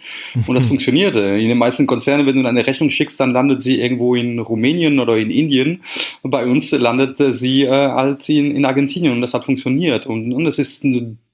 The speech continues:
Speaker 1: doofe Form der Arbeit, wenn die Arbeit dich diktiert, wo du arbeiten musst. Ich glaub, dass es viel schöner ist,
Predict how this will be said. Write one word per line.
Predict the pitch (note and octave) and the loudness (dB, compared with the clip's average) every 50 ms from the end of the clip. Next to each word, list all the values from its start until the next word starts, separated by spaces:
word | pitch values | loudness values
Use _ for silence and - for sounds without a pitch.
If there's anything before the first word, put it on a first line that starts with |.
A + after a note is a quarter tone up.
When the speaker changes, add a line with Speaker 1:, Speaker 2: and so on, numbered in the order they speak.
| _ _ | _ _
Speaker 1:
doofe | - C#3+ D#3 E3+ E3 - - - D3+ C#3+ C#3 C#3 C3+ C3+ - - - - - _ _ _ | -4 -2 -2 -2 -2 -4 -4 0 0 2 4 2 2 0 -6 -16 -20 -20 -20 _ _ _
Form | - - - - C3+ B2+ C3 C3+ C3+ C3 | -8 -6 -2 0 2 2 2 2 2 2
der | C3 A#2+ - | 0 0 0
Arbeit, | A2+ A2+ A#2+ B2+ - - D3 C#3 C3 B2 | 0 0 -2 -2 -2 -2 -2 0 0 0
wenn | B2+ B2+ B2 | 0 0 0
die | A#2+ A#2+ | 0 -2
Arbeit | - A2+ A2+ - B2+ B2 B2 B2 A#2+ A2 | -2 -2 -4 -2 -2 0 0 0 -2 -2
dich | A#2+ B2+ - - | -4 -4 -4 -4
diktiert, | - - A2+ - - - - - D3+ D#3 C#3+ C#3 C#3 - | -6 -6 -8 -8 -10 -10 -8 -2 2 2 2 2 2 -2
wo | - G#2 F#2 - A#2 A#2+ B2+ C3+ | -8 -8 -6 0 2 2 2 2
du | B2 - C3 B2+ B2+ - | 0 0 -2 -2 0 0
arbeiten | G#2 - - A#2+ A2 A2+ A2+ A2+ - A#2 G#2+ G#2+ A#2 D3 | -2 -4 -4 -2 0 0 0 0 0 0 0 2 2 2
musst. | F#3 F#3 - - - - | 2 2 0 0 -4 -6
Ich | - - - | -6 -8 -4
glaub, | - G#2+ G#2 G#2 | -2 -2 0 0
dass | A#2+ A2 - | -2 -2 -2
es | A2+ - | -2 -4
viel | - - A#2+ | -2 -4 -4
schöner | - - - C3 A#2 A2+ | -2 -2 0 0 2 2
ist, | A2 C#3 D#3 D3+ - - | 2 2 2 0 -4 -6